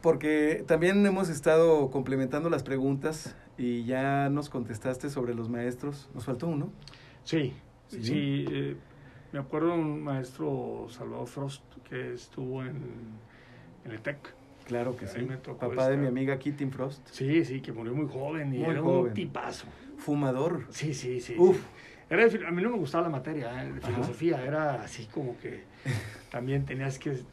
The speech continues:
Speaker 2: te, tenía que gustar mucho esa materia.
Speaker 1: Sí.
Speaker 2: Me, me tocó, eh,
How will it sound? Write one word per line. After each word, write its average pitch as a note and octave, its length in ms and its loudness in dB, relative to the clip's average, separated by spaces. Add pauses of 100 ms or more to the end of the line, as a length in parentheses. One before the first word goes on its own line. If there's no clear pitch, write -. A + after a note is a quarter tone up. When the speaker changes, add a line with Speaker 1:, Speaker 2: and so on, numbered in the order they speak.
(180)
Speaker 2:
te, D3 120 -6
tenía F3+ 300 -4
que A#3 120 -6
gustar D#3+ 320 0
mucho D#3+ 220 -6
esa D#3 120 -6
materia. C3 360 -2
Speaker 1:
Sí. A#2+ 60 -4
Speaker 2:
Me, B2 100 -6 (160)
me B2 120 -6
tocó, B2+ 520 -8 (340)
eh, A#2 260 -14